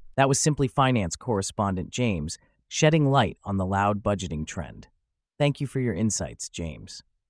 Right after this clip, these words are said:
Now let's shift our focus to the crypto industry. Canaan, a crypto mining rig manufacturer,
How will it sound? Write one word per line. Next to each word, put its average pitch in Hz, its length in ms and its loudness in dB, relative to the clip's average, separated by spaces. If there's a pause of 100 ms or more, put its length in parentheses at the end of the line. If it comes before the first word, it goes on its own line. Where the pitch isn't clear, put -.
(500)
Now 143 180 6
let's 156 200 4
shift - 280 0
our 131 100 4
focus - 420 0
to - 120 -6
the 101 100 -4
crypto 101 480 -2
industry. - 560 -10 (640)
Canaan, 143 480 0 (340)
a 120 80 -6
crypto 185 460 2
mining 143 440 4
rig 123 200 2
manufacturer, 107 840 0